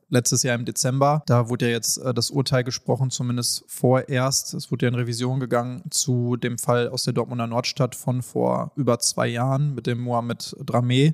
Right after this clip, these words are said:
der da erschossen wurde von der Polizei. Und, ähm, da haben natürlich auch sehr viele Leute sehr viele Meinungen zu. Im Endeffekt wurden jetzt alle Polizeibeamtinnen, Polizeibeamten, die damit zu tun hatten, freigesprochen. Wie gesagt, Staatsanwaltschaft ist in Revision gegangen, zumindest was den Einsatzleiter angeht, der eben da gewisse Entscheidungen getroffen hat.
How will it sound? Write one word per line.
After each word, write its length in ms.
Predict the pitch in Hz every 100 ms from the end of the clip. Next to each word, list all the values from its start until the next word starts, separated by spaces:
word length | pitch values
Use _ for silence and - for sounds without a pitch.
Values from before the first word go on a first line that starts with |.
| -
der 80 | 127
da 80 | 123
erschossen 460 | 117 135 131 143
wurde 160 | 131 127
von 160 | 139
der 80 | 127
Polizei. 640 | - 131 123 - 127 147 156 _ _ -
Und, 560 | 127 123 123 113 - -
ähm, 400 | 120 117 117 127
da 60 | 127
haben 80 |
natürlich 280 | 123 131 123
auch 100 | 123
sehr 160 | 117 131
viele 480 | 143 131 131 127 -
Leute 440 | 123 127 123 139
sehr 160 | 120 120
viele 200 | - 113
Meinungen 440 | 113 131 151 160
zu. 340 | - 175 185 202 - _ _
Im 100 | - 117
Endeffekt 380 | 123 135 120 123
wurden 140 | 123
jetzt 240 | 117 -
alle 420 | 120 123 127 127 123 _ _
Polizeibeamtinnen, 840 | - 120 - 123 120 117 127 139 123
Polizeibeamten, 640 | 123 117 127 117 120 -
die 100 | 131
damit 220 | 117 123
zu 100 | - -
tun 180 | 147
hatten, 140 | 135 135
freigesprochen. 640 | - 131 147 - 143 139
Wie 60 | 120
gesagt, 280 | 113 117 -
Staatsanwaltschaft 640 | 120 - 120 123 - -
ist 120 | 123
in 80 | 120
Revision 460 | 117 117 113 123 147
gegangen, 320 | 135 135 135
zumindest 440 | - 120 120 113
was 120 | 117 -
den 120 | -
Einsatzleiter 680 | 120 113 - 117 - - 143
angeht, 420 | 139 135 135 -
der 140 | 123 120
eben 180 | 120 120
da 120 | 120
gewisse 320 | 117 120 -
Entscheidungen 400 | 117 - 131 117
getroffen 420 | 110 - 131 156
hat. 180 | 151 -